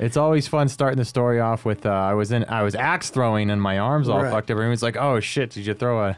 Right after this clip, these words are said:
Speaker 1: an axe into your arm?" And no.
Speaker 2: No, nothing that good.
Speaker 1: Yeah. And, uh,
Speaker 2: And no alcohol involved either.
Speaker 1: Well, everyone else was drinking.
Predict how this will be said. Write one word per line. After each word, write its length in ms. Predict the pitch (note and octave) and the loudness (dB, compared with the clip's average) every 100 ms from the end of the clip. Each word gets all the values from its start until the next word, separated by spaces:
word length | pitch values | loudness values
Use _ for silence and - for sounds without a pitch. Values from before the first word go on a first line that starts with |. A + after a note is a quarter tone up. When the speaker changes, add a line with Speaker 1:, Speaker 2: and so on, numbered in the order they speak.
| - - | -6 -2
Speaker 1:
an 200 | B2 C3 | 0 0
axe 400 | A#2 C3 C3+ D3 | -2 -2 -2 0
into 200 | C#3+ C#3 | 2 4
your 220 | C#3+ C#3 | 2 2
arm?" 340 | D3 D#3 D#3+ | 2 2 0
And 160 | C3+ G2 | -2 -2
no. 320 | G2 F#2+ F#2+ - | -2 -2 -4 -6
Speaker 2:
No, 480 | D#3 A#2+ F#2+ F2+ | -2 -2 -2 -6
nothing 340 | G2 A#2+ - A#2+ | -6 -6 -4 -4
that 220 | G#2+ A2 | -2 -4
good. 240 | F#2+ - - - | -6 -10 -14 -10
Speaker 1:
Yeah. 680 | G#2 A2 A2 A2 G#2 G#2 G2+ - - - - - | -4 -2 0 -2 -2 -4 -6 -10 -20 -20 -14 -4
And, 280 | A2 A#2 | 0 2
uh, 220 | B2 A#2+ B2 | 2 2 2
Speaker 2:
And 120 | B2 | 2
no 160 | C3+ C#3 | 2 2
alcohol 440 | C3+ C3 B2 C3 | 0 -2 0 0
involved 420 | B2 B2 C3 A#2+ B2+ | 0 0 0 0 0
either. 300 | A#2+ G2+ - - - - | 0 -2 -8 -20 -12 -2
Speaker 1:
Well, 200 | D3 F#3+ | 2 4
everyone 300 | A3 G#3+ E3+ | 4 2 2
else 220 | F3+ - | 2 0
was 160 | C3 | -2
drinking. 560 | A2+ G#2+ G#2 A2 A2 | 0 -2 0 0 -2